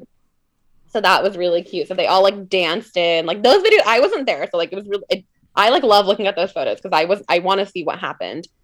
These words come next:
Speaker 2: And then, um, at, like, the entrance of, like, where, like, the altar is, then, like,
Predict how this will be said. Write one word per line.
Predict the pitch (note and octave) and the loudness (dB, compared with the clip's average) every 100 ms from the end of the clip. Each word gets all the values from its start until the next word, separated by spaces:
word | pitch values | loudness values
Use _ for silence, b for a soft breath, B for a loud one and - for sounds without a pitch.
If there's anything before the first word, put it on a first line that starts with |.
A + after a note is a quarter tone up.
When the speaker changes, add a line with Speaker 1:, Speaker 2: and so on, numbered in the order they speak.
| _ _ _ _ _ _ - | _ _ _ _ _ _ -6
Speaker 2:
And | F#3+ | -4
then, | F#3+ F#3 F3+ | -2 -2 -4
um, | F3 F3 E3+ D#3 | -4 -4 -6 -4
at, | G3 G3 | -2 -2
like, | G3+ | -2
the | G#3+ - | -4 -2
entrance | G#3+ D4 - A3 A3+ | 0 0 2 0 2
of, | G3+ F#3+ | 0 0
like, | F3 F3 | -2 0
where, | F3 F3 | 0 0
like, | E3+ E3+ F3+ | -2 -4 -6
the | E3+ D#3+ | -6 -2
altar | - E3 F3 A#3+ A#3+ | 0 0 -2 -4 -2
is, | B3 B3+ | -2 -2
then, | G3 F#3 | -2 -2
like, | F3+ | -4